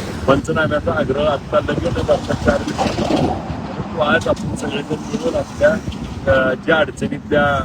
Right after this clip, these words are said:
अ, लोक आहेत त्यांना मदत करण्यासाठी आपण सगळ्यांनी यावं. आपल्या सर्व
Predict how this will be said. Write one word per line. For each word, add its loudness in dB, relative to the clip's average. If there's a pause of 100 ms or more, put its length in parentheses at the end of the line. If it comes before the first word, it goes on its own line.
(140)
अ, -2
लोक 0
आहेत 4
त्यांना 0
मदत 6
करण्यासाठी 6
आपण 6
सगळ्यांनी 4 (380)
यावं. 10 (280)
आपल्या 8
सर्व 8